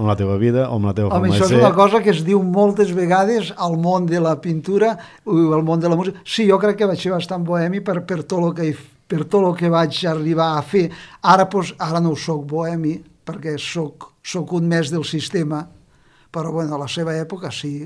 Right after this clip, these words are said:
Speaker 2: clar, em vaig moure molta llibertat, doncs, bueno, vaig voltar i anava una mica al meu aire, anava sol, a la seva època, <laughs> anava per Eivissa, a Grècia, totes aquestes coses, jo els viatges sempre els feia sol. No, no,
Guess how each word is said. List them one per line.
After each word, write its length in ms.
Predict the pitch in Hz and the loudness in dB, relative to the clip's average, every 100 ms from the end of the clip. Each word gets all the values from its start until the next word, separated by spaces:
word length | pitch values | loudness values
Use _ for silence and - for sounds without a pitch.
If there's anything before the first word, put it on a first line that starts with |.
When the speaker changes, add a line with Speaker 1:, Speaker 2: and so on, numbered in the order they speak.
| 170 | -12
Speaker 2:
clar, 160 | 143 | -10
em 80 | 139 | -6
vaig 160 | 170 135 | -6 -4
moure 260 | 160 160 | -4 -4
molta 300 | 160 160 165 | -4 -6 -4
llibertat, 680 | 151 151 151 151 170 170 - - _ _ _ | -2 -2 -4 -6 -6 -6 -12 -20 _ _ _
doncs, 100 | 143 131 | -16 -10
bueno, 300 | 147 147 147 | -8 -6 -6
vaig 160 | 139 | -8
voltar 640 | 135 147 139 180 175 180 - 247 | -8 -8 -6 -6 -6 -10 -18 -10
i 100 | 147 | -8
anava 320 | 151 147 156 | -6 -6 -6
una 160 | 156 156 | -6 -6
mica 240 | 151 147 | -6 -6
al 80 | 156 | -6
meu 160 | 151 156 | -4 -2
aire, 220 | 185 175 | -2 -2
anava 320 | 170 160 160 | -2 -2 -4
sol, 380 | - 202 196 247 - _ _ _ _ _ _ _ _ | -2 0 -2 -4 -16 _ _ _ _ _ _ _ _
a 300 | 185 135 185 | -20 -14 -12
la 60 | 143 | -8
seva 220 | 143 147 | -4 -2
època, 460 | 185 127 151 110 175 - | -2 -2 -4 -4 -8 -8
<laughs> 140 | - 185 | -8 0
anava 240 | 180 175 - - - - | 2 2 0 -8 -12 -6
per 140 | 190 170 | 0 2
Eivissa, 680 | 170 185 233 - 214 208 208 | 2 2 0 2 6 8 6
a 460 | 180 180 170 175 156 | 4 -4 -2 -2 0
Grècia, 640 | 165 214 - 185 180 135 214 - - | 0 -2 -4 -2 0 0 -4 -10 -8
totes 160 | 196 190 | -4 -2
aquestes 220 | 185 180 | -2 -2
coses, 220 | 151 185 190 | 0 0 0
jo 120 | 185 | -2
els 80 | 196 | 2
viatges 260 | 202 190 202 | 2 2 0
sempre 220 | 233 220 | 0 0
els 80 | 131 | -2
feia 220 | 160 147 | -6 -6
sol. 380 | - 180 165 - - - - | -2 -2 -2 -8 -20 -16 -2
No, 140 | 196 254 | 0 0
no, 140 | 190 | 0